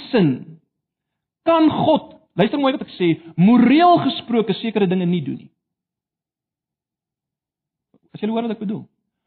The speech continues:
Moreel gesproke kan God sekere dinge nie doen nie.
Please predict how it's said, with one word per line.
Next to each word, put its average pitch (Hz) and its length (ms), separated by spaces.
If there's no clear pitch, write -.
Moreel 302 640
gesproke 269 400
kan 262 160
God - 240
sekere 311 240
dinge 330 220
nie 427 140
doen 392 180
nie. 131 80